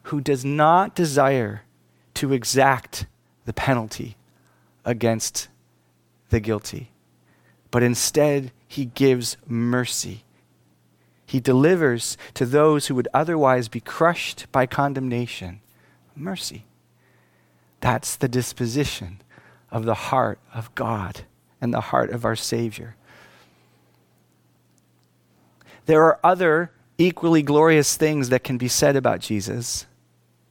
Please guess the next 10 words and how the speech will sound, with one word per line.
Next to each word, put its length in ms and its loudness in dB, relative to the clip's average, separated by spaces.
and 100 -4
about 240 0
the 80 -8
heart 280 2
of 120 -4
God, 400 -2
but 200 0
I 200 4
don't 220 -2
think, 440 -2